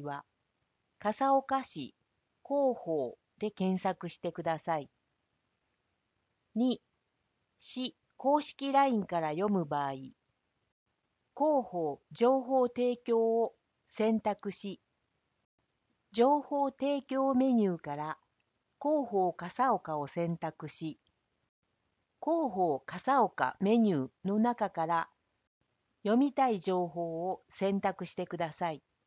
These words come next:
市公式ラインの友達登録方法。スマホのカメラで次の二次元コードを読み取り、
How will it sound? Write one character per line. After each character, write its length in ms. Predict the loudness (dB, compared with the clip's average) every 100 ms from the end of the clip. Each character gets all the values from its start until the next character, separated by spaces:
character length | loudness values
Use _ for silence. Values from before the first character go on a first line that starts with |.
| _ _ _ _ _ _ _ _ _ _ _ _ _ _ _
市 300 | -6 -4 -4 -4
公 220 | 2 2
式 340 | 2 -6 -2 2
ラ 160 | 2
イ 60 | 2
ン 220 | 0 0
の 200 | -2 -6 _ -6
友 300 | 2 4 4
達 360 | 4 0 -2 -4
登 260 | 0 2 2
録 300 | 0 -2 -2
方 240 | 0 0
法。 360 | -2 -6 -6 -10 _ _ _ _ _ _ _ _ -20 _ -4
ス 160 | 2
マ 160 | 4 4
ホ 100 | 2
の 160 | 2
カ 160 | 0 0
メ 160 | 0 2
ラ 160 | 0
で 240 | -2 -4 -8 _ _ _ _
次 320 | -6 0 4
の 160 | 4 4
二 200 | 2 -2
次 140 | 0
元 260 | 2 4 2
コ 220 | 2 0
ー 40 |
ド 160 | 0 -2
を 80 | 0
読 160 | -2
み 140 | -2 -2
取 240 | -4 -4
り、 120 | -8